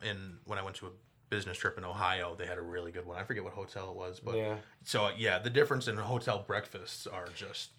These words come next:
Speaker 2: Compared to Cracker Barrel, though?
Speaker 1: Well, I was gonna ask you, I've never gone to Cracker Barrel for breakfast. What
Speaker 2: What?
Speaker 1: is, I know, I know. We'll, we'll just quickly, just give me the, like, the rundown compared to, like, say, their dinner menu. Like, which do you prefer?
Speaker 2: Uh, breakfast?
Speaker 1: Really?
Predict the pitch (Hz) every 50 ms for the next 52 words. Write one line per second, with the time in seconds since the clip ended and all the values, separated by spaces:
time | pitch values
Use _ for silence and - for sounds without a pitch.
0 | _ - - 127 117 139 131 120 110 - 113 107 - - 98 113 113 113 110 110
1 | 110 110 113 113 - 139 160 165 160 156 160 220 196 214 226 220 - 135 113 110
2 | 147 196 202 220 175 165 175 185 190 156 - - 165 160 170 170 156 147 135 131
3 | 131 - 107 101 - - 135 151 156 - - - - - - - - - - -
4 | - - - - 110 101 107 147 151 151 147 - - - - - 123 131 160 180
5 | 160 127 120 107 127 131 127 120 127 127 123 123 117 - - 127 120 117 113 113
6 | 113 113 117 110 - - - 147 147 143 135 117 110 - - 131 117 - - 135
7 | 151 156 147 139 123 113 - 113 107 113 117 117 113 107 110 104 - 117 104 -
8 | 120 113 107 110 107 104 104 - - 101 101 92 - - 107 101 98 95 92 87
9 | 87 82 85 95 98 98 101 - 139 139 - - 120 113 - 104 - - 107 92
10 | 90 - - - - 110 107 101 98 95 92 92 87 - 92 101 104 101 104 117
11 | - - - 196 220 220 214 - - - - 95 104 120 160 202 233 277 285 269
12 | 294 294